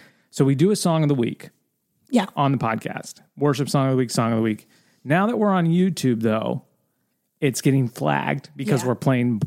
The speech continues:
Speaker 1: parts of it,
Speaker 2: Right.
Speaker 1: which is not a huge deal. But I, so I'm gonna give a, I'm gonna give, I'm gonna give a peek behind the curtain.
Speaker 2: Okay.
Speaker 1: You ready for this?
Speaker 2: Yeah.
Speaker 1: You're not even ready.
Speaker 2: <laughs>
Speaker 1: Yep. Open the curtain. Here we go.
Speaker 2: Stage
Speaker 1: We
Speaker 2: crew. Got it.
Speaker 1: just got the ability to monetize on YouTube.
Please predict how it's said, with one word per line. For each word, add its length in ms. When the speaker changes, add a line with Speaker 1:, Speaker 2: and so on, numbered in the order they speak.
Speaker 1:
parts 300
of 120
it, 160
Speaker 2:
Right. 120
Speaker 1:
which 120
is 80
not 200
a 40
huge 320
deal. 260
But 540
I, 420
so 360
I'm 120
gonna 140
give 300
a, 220
I'm 100
gonna 140
give, 200
I'm 80
gonna 120
give 140
a 60
peek 220
behind 300
the 60
curtain. 440
Speaker 2:
Okay. 220
Speaker 1:
You 80
ready 140
for 120
this? 360
Speaker 2:
Yeah. 120
Speaker 1:
You're 140
not 140
even 140
ready. 240
Speaker 2:
<laughs> 260
Speaker 1:
Yep. 280
Open 220
the 60
curtain. 440
Here 240
we 100
go. 220
Speaker 2:
Stage 160
Speaker 1:
We 420
Speaker 2:
crew. 100
Got 100
it. 120
Speaker 1:
just 360
got 220
the 100
ability 420
to 180
monetize 680
on 120
YouTube. 440